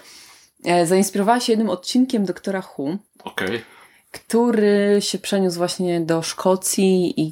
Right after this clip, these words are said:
Speaker 1: gdzie, gdzie właśnie był jednym z bohaterów tego odcinka, był taki właśnie młody Szkot, y, rud-, rudowłosy i ona się w zasadzie na tym, na tej postaci trochę wzorowała, tworząc postać Jamie'ego. W ogóle,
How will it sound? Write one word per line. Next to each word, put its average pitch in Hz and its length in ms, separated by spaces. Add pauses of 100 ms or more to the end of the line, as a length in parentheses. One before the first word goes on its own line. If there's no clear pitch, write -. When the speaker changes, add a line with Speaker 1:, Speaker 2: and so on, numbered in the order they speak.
Speaker 1:
gdzie, 160 320 (600)
gdzie 160 160
właśnie 165 420
był 156 480
jednym 160 260
z 151 80
bohaterów 156 560
tego 143 180
odcinka, 156 320
był 147 100
taki 143 320
właśnie 156 300
młody 156 240
Szkot, - 400
y, - 40 (640)
rud-, 147 380
rudowłosy 160 680
i 170 40
ona 175 140
się 190 200
w - 60
zasadzie 202 400
na 196 100
tym, 196 340 (760)
na 185 120
tej 196 140
postaci 185 440
trochę 180 240
wzorowała, 170 640 (160)
tworząc - 360
postać 175 280
Jamie'ego. 170 500 (800)
W 175 100
ogóle, 185 560